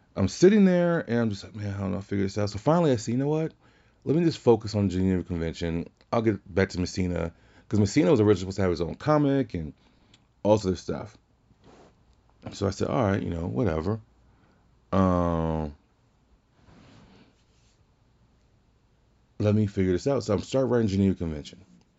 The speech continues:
So I get to the end of the first book. Now, what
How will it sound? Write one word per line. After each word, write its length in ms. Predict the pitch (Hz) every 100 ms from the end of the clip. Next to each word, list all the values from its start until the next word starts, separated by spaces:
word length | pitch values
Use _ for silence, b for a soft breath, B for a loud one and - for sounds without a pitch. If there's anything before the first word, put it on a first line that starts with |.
| b b b -
So 120 | 104
I 40 |
get 100 | 127
to 80 | 127
the 160 | 120 113
end 160 | 113
of 40 | 92
the 60 |
first 340 | 87 85 82 -
book. 220 | - -
Now, 400 | 104 101 95 92 b b b -
what 220 | 95 101